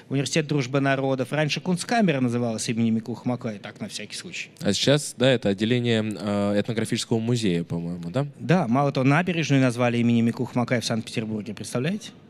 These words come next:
Speaker 2: Ну, и это
Speaker 1: Вот
Speaker 2: все
Speaker 1: сейчас.
Speaker 2: потому, что это огромный вклад прадеда, известного путешественника, этнографа. И, естественно, он отмечен не только на,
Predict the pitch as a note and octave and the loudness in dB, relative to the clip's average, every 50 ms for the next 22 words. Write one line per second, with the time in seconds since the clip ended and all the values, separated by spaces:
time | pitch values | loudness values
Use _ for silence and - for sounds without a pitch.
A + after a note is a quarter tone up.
0 | - - - G2 G2+ G#2 G#2+ G#2+ F#2+ G#2+ G#2+ - A#2 G#2 A#2+ A2+ - - C#3+ D3 | -16 -12 -4 0 2 4 4 4 2 0 -2 -2 -2 -6 -4 -2 0 2 2 4
1 | C#3+ C3+ A#2 A2 - - A#2+ - G#2+ G2+ G#2+ A#2 B2 A#2+ - - A2+ G#2+ G2+ F#2+ | 2 2 0 -2 -2 -2 -2 -2 -2 -4 -4 -4 -6 -6 -4 -2 0 0 2 0
2 | G2 F#2 G#2 G2+ F#2+ - - G2+ G#2 G#2 G#2+ - B2 C3+ C#3+ C3+ B2 A#2+ A2+ G#2+ | 0 -2 -4 -6 -6 -8 -8 -6 -4 -4 -4 -4 -4 -2 -2 -2 -2 -4 -6 -8
3 | - - - - B2 B2 A2+ G2 F2 - - - F#2+ G2 A2+ A#2 A2 G2+ - - | -10 -14 -10 -4 -2 0 0 0 -2 -4 -8 -4 -2 -2 0 0 -2 -6 -6 -6
4 | F#2+ F2+ F2+ E2+ F#2 G2+ A2+ A#2 A#2 - G#2+ G2 F#2+ F#2 F#2 F#2 F#2 F2 - G2+ | -6 -4 -4 -4 -4 -4 -4 -4 -4 -6 -6 -4 -2 -2 0 -2 -2 -4 -6 -10
5 | - F#2+ - - A2+ A#2 A#2 - G2+ - - F#2 F2+ E2+ - - - G#2+ A#2 B2 | -10 -8 -6 -4 -4 -4 -4 -8 -12 -10 -6 -6 -6 -6 -10 -14 -8 -4 -4 -4
6 | G#2+ G#2+ G2 - - E2+ D2+ - - - - - - F#2+ F#2+ F#2 - - A2 A#2 | -2 -4 -6 -6 -8 -10 -10 -10 -14 -20 -20 -8 -4 -2 -2 -2 -2 -2 -4 -4
7 | A#2 - A#2 G#2+ G#2 G2 F#2 - G#2 G#2 G2+ - - F#2 F2 F2+ F2 - A#2+ B2 | -4 -4 -4 -2 -2 -2 -4 -4 -4 -4 -4 -4 -6 -6 -6 -6 -6 -6 -6 -6
8 | B2 - - A2 G2+ F#2+ G2 G2 G2 G2 F#2+ F2+ | -6 -6 -8 -6 -4 -4 -2 -2 -2 -2 -4 -6